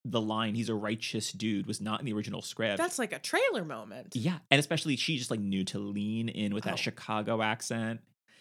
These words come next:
Speaker 2: She's, one of the things I thought that this movie did really well with most of the actors is, like, they're all doing a very light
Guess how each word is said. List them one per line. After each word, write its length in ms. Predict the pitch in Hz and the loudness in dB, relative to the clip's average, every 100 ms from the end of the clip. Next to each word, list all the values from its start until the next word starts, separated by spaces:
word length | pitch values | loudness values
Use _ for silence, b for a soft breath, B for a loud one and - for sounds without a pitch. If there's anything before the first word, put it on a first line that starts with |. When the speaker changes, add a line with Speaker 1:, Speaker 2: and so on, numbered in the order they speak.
| B | B
Speaker 2:
She's, 380 | - - 320 294 B B | -4 -2 -2 -6 B B
one 200 | 269 480 605 | 0 2 2
of 60 | |
the 100 | 554 - | 0 -2
things 200 | 370 330 | -2 -2
I 80 | |
thought 220 | 311 311 269 | -2 -2 -4
that 140 | 226 | -4
this 180 | 262 277 | -4 -2
movie 220 | 269 233 | -2 -2
did 260 | 214 180 180 | -2 -2 -4
really 260 | 226 214 | -2 -2
well 440 | 185 190 180 160 - | 0 0 0 -4 -6
with 240 | 160 165 | -6 -4
most 320 | 175 185 185 | -2 -2 -2
of 80 | 190 | -4
the 260 | 165 160 156 | -4 -4 -4
actors 540 | 185 240 - 165 156 - | -6 -6 -6 -8 -8 -8
is, 200 | 185 175 | -6 -4
like, 220 | 185 175 - b _ | -4 -6 -10 b _
they're 200 | 262 339 | -2 2
all 120 | 370 | 0
doing 340 | 254 262 226 180 | 0 -2 -2 -4
a 160 | 156 143 | -8 -14
very 640 | 135 147 196 220 202 180 | -14 -4 -2 0 0 -2
light 480 | 156 156 127 - | -6 -10 -12 -18